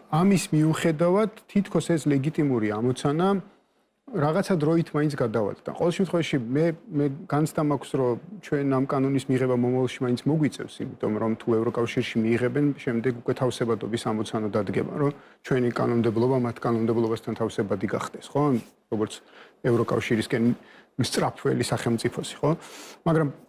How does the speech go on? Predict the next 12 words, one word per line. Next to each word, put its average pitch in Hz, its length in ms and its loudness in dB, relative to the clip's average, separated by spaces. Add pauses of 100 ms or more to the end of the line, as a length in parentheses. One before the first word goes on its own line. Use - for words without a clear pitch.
(140)
იმ, 165 380 2 (280)
იმ, 147 200 4 (340)
იმ 143 100 2
პერსპექტივას 135 560 0
ამ 127 140 0
წუთას 135 260 -6
თავი 127 240 2
დავანებოთ. 113 480 -4
ამ 131 160 0
წუთას 190 240 0
ამოცანა 170 480 2
ასეთია 139 460 -2